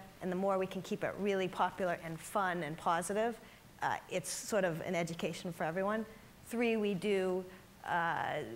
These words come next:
we do try to educate the public. We do an excise tax mailer to every single driver in Boston every single year. That's about five hundred thousand drivers.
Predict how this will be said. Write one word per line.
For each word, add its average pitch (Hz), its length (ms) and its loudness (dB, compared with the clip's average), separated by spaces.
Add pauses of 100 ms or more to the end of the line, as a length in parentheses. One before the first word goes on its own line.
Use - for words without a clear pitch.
we 226 100 2
do 214 240 2
try 202 160 2
to 180 160 2
educate 175 400 0
the 175 60 -2
public. 185 340 0
We 180 80 2
do 185 160 2
an 165 160 0
excise 180 400 0
tax 175 300 0
mailer 170 260 0
to 170 180 -8
every 175 200 0
single 175 260 -2
driver 160 580 0
in 170 120 -4
Boston 160 420 -4
every 160 140 -4
single 160 280 -4
year. 165 120 2
That's - 220 -4 (100)
about 170 180 0
five 165 220 -2
hundred 160 280 -6
thousand 156 360 -2
drivers. 180 480 -2